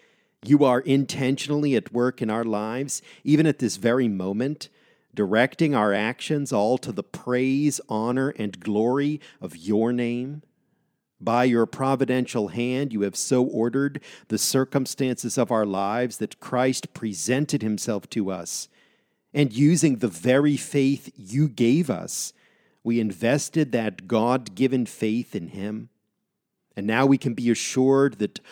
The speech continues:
all of our sins, past, present, and future, are forgiven in Christ. Hallelujah! What a Savior! Thank you.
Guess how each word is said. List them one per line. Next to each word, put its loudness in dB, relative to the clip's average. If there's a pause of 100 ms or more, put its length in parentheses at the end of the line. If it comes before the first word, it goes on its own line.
(160)
all 6
of 2
our 0
sins, -8 (280)
past, -4
present, 0
and -6
future, -4 (540)
are 4
forgiven 2
in 2
Christ. -12 (540)
Hallelujah! 2 (260)
What 6
a 6
Savior! -4 (680)
Thank -2
you. -10